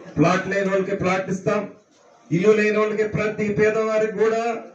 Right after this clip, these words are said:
అది మీ సీనన్నే ఇళ్ళ మంత్రి కాబట్టి తప్పకుండా ఇల్లు కట్టుకునే ప్రతి పేదవారికి కూడా మళ్ళా ఏప్రిల్లో లిస్ట్ రాబోతుంది. ఆ లిస్ట్ లో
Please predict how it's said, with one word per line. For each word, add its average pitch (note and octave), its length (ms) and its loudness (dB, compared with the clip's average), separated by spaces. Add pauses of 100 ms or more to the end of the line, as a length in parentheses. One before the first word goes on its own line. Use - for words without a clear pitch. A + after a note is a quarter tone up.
(260)
అది - 180 2
మీ G#3 160 4
సీనన్నే A3 580 4
ఇళ్ళ A3 220 4
మంత్రి A#3 440 2 (500)
కాబట్టి A3+ 500 0
తప్పకుండా A3 840 0 (340)
ఇల్లు A3 260 4
కట్టుకునే A3+ 720 2
ప్రతి A3 500 0
పేదవారికి A3 680 4
కూడా A#3 400 2 (380)
మళ్ళా G3+ 260 4 (100)
ఏప్రిల్లో A3 420 2
లిస్ట్ G#3 320 -4
రాబోతుంది. A3+ 680 2 (340)
ఆ F3+ 160 2
లిస్ట్ F#3 280 2
లో G#3 280 2